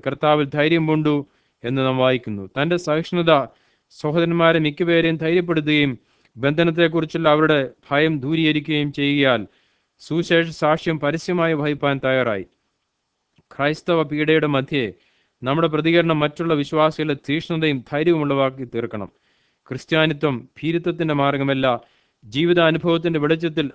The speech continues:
ഐക്യമായ ഒരു മുന്നേറ്റമാണ്. അത് മരണം വരെ നീണ്ടു നിൽക്കുന്ന ഒരു യുദ്ധമാണ്. അത് നരകശക്തികളോടുള്ള നിരന്തരമായ ഒരു സമരമാണ്. ഒന്നാം നൂറ്റാണ്ടിലെ റോമിലെ വിശ്വാസികൾ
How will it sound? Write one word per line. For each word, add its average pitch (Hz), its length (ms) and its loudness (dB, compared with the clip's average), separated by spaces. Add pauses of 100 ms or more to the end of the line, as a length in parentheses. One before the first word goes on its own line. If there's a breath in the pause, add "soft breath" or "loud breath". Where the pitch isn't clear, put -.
ഐക്യമായ 156 680 2
ഒരു 131 160 -4
മുന്നേറ്റമാണ്. 131 680 -2 (500)
അത് 123 160 -2
മരണം 160 400 4
വരെ 160 160 4
നീണ്ടു 156 280 0
നിൽക്കുന്ന 151 500 -2
ഒരു 123 140 -4
യുദ്ധമാണ്. 131 520 -2 (420)
അത് 139 460 0
നരകശക്തികളോടുള്ള 156 1200 0
നിരന്തരമായ 147 680 0
ഒരു 123 180 -4
സമരമാണ്. 135 560 -2 (480)
ഒന്നാം 160 360 2
നൂറ്റാണ്ടിലെ 160 520 0
റോമിലെ 160 360 0
വിശ്വാസികൾ 160 640 0